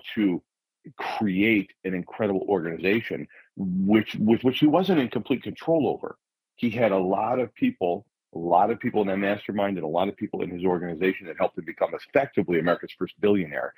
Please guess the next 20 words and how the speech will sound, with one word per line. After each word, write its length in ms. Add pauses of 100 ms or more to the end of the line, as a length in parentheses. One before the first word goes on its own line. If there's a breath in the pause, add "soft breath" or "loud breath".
(400 loud breath)
even 160
though 120
he's 140
worth, 180 (100)
you 140
know, 80
something 320
on 120
the 60
order 180
of 80
four 220
hundred 280
million. 260
It 80
was 80
equivalent 460
to 120 (140)
a 60 (220)
billionaire 420